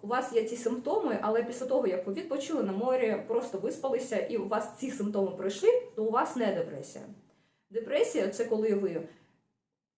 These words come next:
всю ніч спали, на ут-, на утро вранці прокидаєтеся, а ви втомлені, наче ви взагалі не спали.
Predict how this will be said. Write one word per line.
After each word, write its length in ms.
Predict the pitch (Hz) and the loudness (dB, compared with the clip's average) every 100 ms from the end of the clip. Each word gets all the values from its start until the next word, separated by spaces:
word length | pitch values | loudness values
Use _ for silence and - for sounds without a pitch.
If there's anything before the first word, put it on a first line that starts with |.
| _ _ _ | _ _ _
всю 200 | 254 254 | -4 0
ніч 220 | 226 - | 0 -2
спали, 380 | - 311 381 339 - | 0 2 2 0 -2
на 120 | 220 | -2
ут-, 320 | 226 - 208 | -2 -4 -2
на 100 | 214 | 0
утро 280 | 220 220 175 | 0 0 0
вранці 400 | 202 190 196 190 | 2 0 -2 -6
прокидаєтеся, 920 | 214 208 202 285 392 392 381 320 311 - - | -6 -2 0 0 2 2 2 -2 -2 -6 -10
а 100 | 214 | -4
ви 140 | 214 254 | -2 -2
втомлені, 560 | - 285 330 370 320 | -2 0 2 2 2
наче 360 | 214 226 - 233 | 2 0 0 -2
ви 60 | |
взагалі 420 | 214 208 208 202 226 | 0 -2 0 0 0
не 100 | 233 | -2
спали. 460 | - 185 143 - | -2 -2 -2 -4